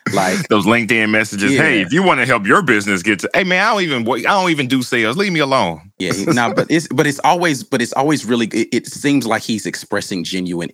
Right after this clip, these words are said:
Speaker 1: interest. It's like, "Well, I was looking at your profile and I saw that you were a graduate from Auburn University, and I just wanted to see," like, it's one of those type of
Speaker 2: Mm-hmm.
Speaker 1: situations.
Speaker 2: Yeah,
Speaker 1: So,
Speaker 2: yeah.
Speaker 1: uh, he's definitely working hard out there on behalf of this new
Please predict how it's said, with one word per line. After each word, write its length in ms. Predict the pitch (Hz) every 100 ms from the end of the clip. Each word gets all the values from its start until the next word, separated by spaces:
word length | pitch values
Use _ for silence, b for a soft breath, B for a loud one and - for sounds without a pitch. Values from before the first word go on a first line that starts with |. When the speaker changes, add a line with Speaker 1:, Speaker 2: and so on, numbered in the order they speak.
| -
Speaker 1:
interest. 520 | 98 85 67 - - -
It's 140 | -
like, 260 | 107 87 - B B
"Well, 100 | 104
I 60 | 123
was 180 | 254 -
looking 240 | 214 262
at 140 | 180 -
your 80 |
profile 600 | - 165 190 - 92 85
and 80 | 87
I 80 | 82
saw 260 | 90 - 254
that 200 | 151 -
you 100 | 135
were 260 | 107 92 87
a 60 |
graduate 500 | 76 120 156 107 95
from 180 | - 95
Auburn 280 | 92 135 139
University, 600 | 131 127 131 151 - 95
and 100 | 90
I 80 | 127
just 260 | 156 135
wanted 260 | 117 120 117
to 80 | 107
see," 160 | - -
like, 260 | 98 95
it's 140 | 101 -
one 140 | 120
of 60 | 101
those 200 | 104 101
type 180 | 95 87
of 60 | 82
Speaker 2:
Mm-hmm. 60 | 85
Speaker 1:
situations. 640 | 82 80 78 73 - -
Speaker 2:
Yeah, 280 | - 69 69 -
Speaker 1:
So, 160 | - -
Speaker 2:
yeah. 140 | 78 64
Speaker 1:
uh, 280 | 80 76 - - -
he's 180 | 113 90
definitely 460 | 104 - 82 92
working 320 | 82 85 82
hard 240 | 73 85 80
out 200 | 78 -
there 220 | 76 80 -
on 140 | 82
behalf 500 | 78 - 92 80 78 -
of 140 | 78
this 260 | 78 - -
new 420 | 85 87 78